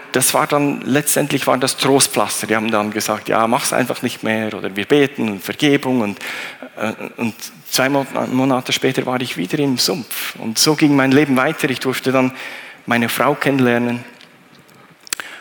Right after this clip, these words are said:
hatten, äh, vierjährige Freundschaft und dann haben wir geheiratet und da sagte ich mir, und jetzt, jetzt muss der Moment, jetzt überfällig. Ähm, ich bin das meiner Frau schuldig,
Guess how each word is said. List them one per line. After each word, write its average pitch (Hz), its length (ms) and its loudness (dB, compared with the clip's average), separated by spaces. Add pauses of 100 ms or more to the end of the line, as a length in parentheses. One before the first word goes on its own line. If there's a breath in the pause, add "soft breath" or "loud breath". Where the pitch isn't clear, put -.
hatten, 101 380 -4
äh, 92 220 -4
vierjährige 123 520 0
Freundschaft 127 1000 0
und 101 520 -6 (480)
dann 110 160 0
haben 101 180 -2
wir 101 140 0 (640 loud breath)
geheiratet 123 960 -2
und 101 360 -6
da 120 160 4
sagte 113 380 0
ich 107 120 -4
mir, 104 220 -4
und 92 160 -8
jetzt, - 600 -4 (1400 loud breath)
jetzt - 340 -2
muss 104 200 -4
der 98 120 -2
Moment, 95 320 0 (600 loud breath)
jetzt - 320 -4
überfällig. 139 800 -2 (100)
Ähm, 92 300 -10
ich - 180 -4
bin 139 160 2
das 131 220 0
meiner 113 280 0
Frau 110 380 -4
schuldig, 123 600 0